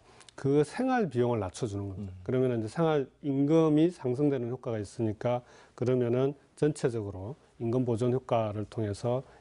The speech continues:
Speaker 1: 일자리를, 좋은 일자리를 만들자, 이런 건데, 저는 경남은 대기업보다는 중소제조업이 꼭 피-, 지금 살려야 되는 상황이고,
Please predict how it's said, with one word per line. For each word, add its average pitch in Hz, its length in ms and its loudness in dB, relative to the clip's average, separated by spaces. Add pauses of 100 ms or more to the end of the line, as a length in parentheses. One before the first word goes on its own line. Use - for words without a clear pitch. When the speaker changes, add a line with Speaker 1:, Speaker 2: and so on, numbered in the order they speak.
Speaker 1:
일자리를, 107 420 -4
좋은 113 260 0
일자리를 107 320 -4
만들자, 101 400 -4
이런 120 180 -2
건데, 107 360 -8 (540)
저는 175 200 0
경남은 190 840 2 (360)
대기업보다는 123 1000 0 (480)
중소제조업이 135 1300 0 (320)
꼭 - 220 -8 (680)
피-, 120 720 0
지금 - 180 -2
살려야 170 360 4
되는 117 220 -4
상황이고, 135 720 -2